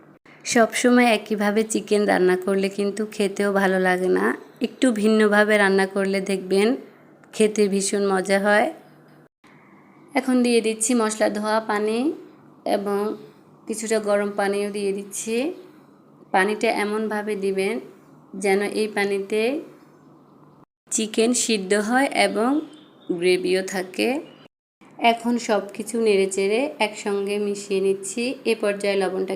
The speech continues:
কিন্তু চেক করে নেবেন। আমার কিন্তু লবণ পারফেক্ট আছে, তাই আমি বাড়তি লবণ ব্যবহার করলাম না। এখন ঢাকনা দিয়ে আমি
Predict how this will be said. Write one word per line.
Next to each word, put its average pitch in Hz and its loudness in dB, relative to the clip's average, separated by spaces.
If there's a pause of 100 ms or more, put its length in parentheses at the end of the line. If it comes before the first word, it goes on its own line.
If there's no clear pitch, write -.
কিন্তু 208 -2 (100)
চেক 196 -2 (100)
করে 202 -4 (100)
নেবেন। 196 0 (260)
আমার 190 0 (100)
কিন্তু 196 -2 (100)
লবণ 190 -2 (120)
পারফেক্ট 190 -8
আছে, 196 -6 (220)
তাই 202 -8 (100)
আমি 190 0
বাড়তি 185 -6
লবণ 190 0
ব্যবহার 185 -2
করলাম 196 2 (100)
না। 202 2 (300)
এখন 196 -4
ঢাকনা 185 -4 (120)
দিয়ে 196 2 (220)
আমি 185 2